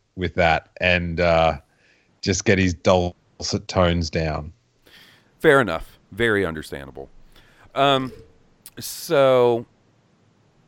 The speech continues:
Speaker 2: yeah, like I said, I, I liked the first episode very, very much. The second episode I liked, but didn't necessarily love. I felt like it was basically the,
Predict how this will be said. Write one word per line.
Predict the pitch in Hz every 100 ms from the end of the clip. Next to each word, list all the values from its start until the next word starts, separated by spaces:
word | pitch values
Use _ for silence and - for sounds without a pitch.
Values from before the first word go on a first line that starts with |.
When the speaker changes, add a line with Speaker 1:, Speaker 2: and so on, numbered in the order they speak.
| 156
Speaker 2:
yeah, | 196 135
like | 175 240
I |
said, | 190 127 113
I, | 131 -
I | 180
liked | 202 139 117 107 120 - - - _ _ _ -
the | 98 107
first | - 120 117 -
episode | 104 - 104 - 98 92 90 - _ _ _ _ _ _ _ -
very, | 95 90 104 95
very | 85 85 80
much. | 76 65 64 - - _ _ -
The | 98
second | 156 156 151
episode | 117 110 113 107 101
I | 107 101
liked, | 98 98 98 - _ _
but | -
didn't | - 180 143
necessarily | 131 - 120 123 110 101 95
love. | 87 90 95 95 _ _ -
I | 123
felt | - 156 123
like | 123 110
it | -
was | 101 92
basically | - 107 - 107 107 95 87
the, | 85